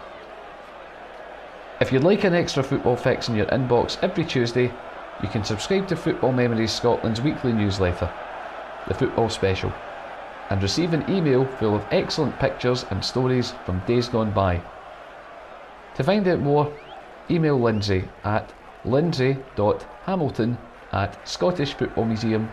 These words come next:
dot org dot U K. We'd like to remind our listeners that Michael McEwan's book,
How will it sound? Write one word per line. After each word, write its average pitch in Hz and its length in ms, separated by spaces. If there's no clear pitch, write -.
dot 90 280
org 143 260
dot 123 200
U 101 120
K. 90 220
We'd 123 120
like 170 220
to 175 80
remind 147 300
our 123 80
listeners 113 460
that - 160
Michael 160 280
McEwan's 120 480
book, 110 240